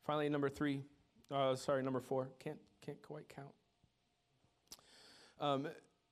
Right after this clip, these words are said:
there's celebration. So there's destiny, there's formation, there's celebration,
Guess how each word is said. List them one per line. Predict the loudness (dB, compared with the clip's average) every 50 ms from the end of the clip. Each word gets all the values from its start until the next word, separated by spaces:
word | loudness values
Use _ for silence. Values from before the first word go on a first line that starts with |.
| _ -2
there's | 2 2 2 2 4
celebration. | 4 6 8 8 8 6 6 4 2 0 0
So | 4 6 8
there's | 8 8 6 4
destiny, | 4 4 4 4 4 0 0 2 2
there's | 2 2 0 2
formation, | 2 2 2 4 2 2 2 2 0 -2 -2 -2 -6 -12 -20 -20 -20 -20 _ _ _ 0
there's | 0 0 0 0
celebration, | 0 4 6 6 8 8 6 6 6 4 4 2 2 0 0 0 0